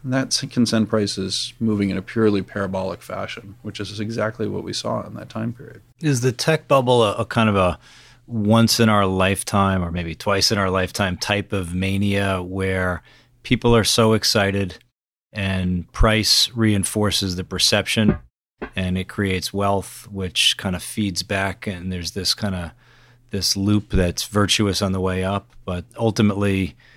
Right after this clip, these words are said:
Speaker 2: is proven unsustainable? You mentioned, I think, would you say March tenth of
Speaker 1: I think it was March
Speaker 2: two thousand?
Speaker 1: tenth of two thousand, and March twenty-fourth
Speaker 2: So
Speaker 1: was the
Speaker 2: there's
Speaker 1: other
Speaker 2: a
Speaker 1: big break.
Speaker 2: day.
Speaker 1: Yeah.
Speaker 2: And it just, what was that day? Was that day some version of the last buyer just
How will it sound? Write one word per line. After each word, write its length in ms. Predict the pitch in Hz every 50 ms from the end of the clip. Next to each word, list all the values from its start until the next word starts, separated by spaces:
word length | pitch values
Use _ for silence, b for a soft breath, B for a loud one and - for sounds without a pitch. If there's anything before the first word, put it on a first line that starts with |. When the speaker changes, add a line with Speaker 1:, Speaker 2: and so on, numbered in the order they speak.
| b b b b _ -
Speaker 2:
is 160 | - 104 - -
proven 320 | - - 117 104 107 101
unsustainable? 640 | 101 98 - - 92 - - 113 110 107 98 107
You 120 | 104 110 113
mentioned, 380 | 120 117 110 101 - 107 95
I 60 | 98 92
think, 260 | - 117 107 - -
would 140 | 104 92 104
you 100 | 104 90
say 160 | - 110 98
March 320 | 95 98 101 95 - -
tenth 380 | - - 107 117 127 - - - _ _ _ _ - -
of 40 | 107
Speaker 1:
I 40 | 101 -
think 60 | - -
it 60 | 120
was 60 | 113 110
March 160 | 120 113 110
Speaker 2:
two 40 | 107
thousand? 180 | 120 - 107
Speaker 1:
tenth 100 | 101 101
of 60 | 104 -
two 120 | 107 101
thousand, 260 | 92 95 98 - 98
and 100 | 95 98
March 200 | 104 101 101 -
twenty-fourth 480 | - - 110 95 90 - - 104 98 95
Speaker 2:
So 140 | - 101 135
Speaker 1:
was 100 | 127 123
the 60 | 127
Speaker 2:
there's 140 | 117 110 104
Speaker 1:
other 120 | 107 98
Speaker 2:
a 20 |
Speaker 1:
big 40 | 95
break. 340 | 110 120 117 104 90 82 -
Speaker 2:
day. 80 | - - - -
Speaker 1:
Yeah. 160 | 110 104 98
Speaker 2:
And 320 | 107 107 104 101 95 98
it 120 | 98 95 -
just, 440 | - 113 98 - - - - - _ b b b b b b b b b - -
what 280 | 131 120 131 143 123 127
was 300 | 131 139 135 123 101 107
that 220 | 117 113 104 92
day? 200 | - 117 104 98
Was 240 | 90 95 98 90 -
that 240 | 113 107 104 - -
day 500 | 120 113 110 107 107 104 101 95 - - b b b b b b b b _ _ _ -
some 500 | - - - - - 135 127 120 120 110
version 360 | 113 120 117 110 98 104 104
of 180 | 104 101 95
the 120 | 92 98 95
last 380 | 98 101 101 101 92 - -
buyer 360 | - 107 104 104 107 104 104 101
just 400 | 90 104 101 - - - _